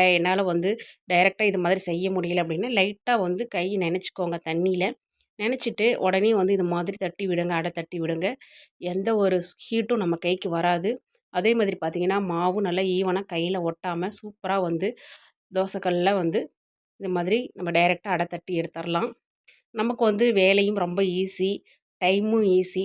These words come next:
வாழை இலையில தனியா தட்டி எடுத்து, அதை திருப்பி தோசைக்கல்ல போட்டு, இதுல இது மாதிரி செய்யாம டைரக்ட்டாவும் செய்யலாம். வாழை இலை கிடைக்கும் அப்படிங்கிறவங்க நீங்க வாழை இலையிலே செய்யுங்க. இப்போ வந்து பார்த்தீங்கன்னா,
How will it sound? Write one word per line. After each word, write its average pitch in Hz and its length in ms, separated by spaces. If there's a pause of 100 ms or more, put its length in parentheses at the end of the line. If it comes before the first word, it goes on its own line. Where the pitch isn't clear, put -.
வாழை 185 300
இலையில 180 320
தனியா 180 340
தட்டி 185 340
எடுத்து, 175 440
அதை 185 240
திருப்பி 185 340
தோசைக்கல்ல 185 560
போட்டு, 165 320 (840)
இதுல 202 240 (420)
இது 202 180
மாதிரி 202 280
செய்யாம 185 440
டைரக்ட்டாவும் 180 580
செய்யலாம். 175 360
வாழை 208 260
இலை 208 180
கிடைக்கும் 190 420
அப்படிங்கிறவங்க 175 540
நீங்க 175 200
வாழை 165 260
இலையிலே 175 300
செய்யுங்க. 160 320 (1500)
இப்போ 202 160
வந்து 202 180
பார்த்தீங்கன்னா, 175 500